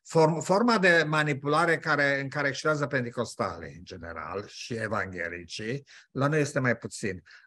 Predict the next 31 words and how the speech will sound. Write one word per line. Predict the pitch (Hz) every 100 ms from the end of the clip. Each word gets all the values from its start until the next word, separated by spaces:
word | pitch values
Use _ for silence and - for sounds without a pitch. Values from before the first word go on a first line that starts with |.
| -
Noi, | 147 135 147 233
în |
privința | 196 190 170 190
asta, | 180
suntem | 170 - 156
la | 151
fel | 165 160
ca | 160 143 135 113 113
calviniștii, | - 139 113 113 143 165 - 156
ca | 135 120
luteranii, | 110 - 104 117 117 107 - _
uh, | 113 107 98 98
istorici, | 95 147 143 135
ca | - 127 113 113 113
catolicii. | - 127 - 98 85 - - - - - -
Ne, | 120 131 160 151 - - -
uh, | - 127 120 120 - -
uh, | 131 127 131
vrem | 135 143 180 208
întotdeauna | 185 160 180 151 160 165
și | 160 180
o |
explicație | 156 143 127 135 123
rațională. | 101 98 101 95 82 78 85
De | 127
multe | 175 185
ori, | 185
explicația | 170 160 151 160 156
rațională | 147 156 147
e | 135
falsă, | 135 110 85 - 90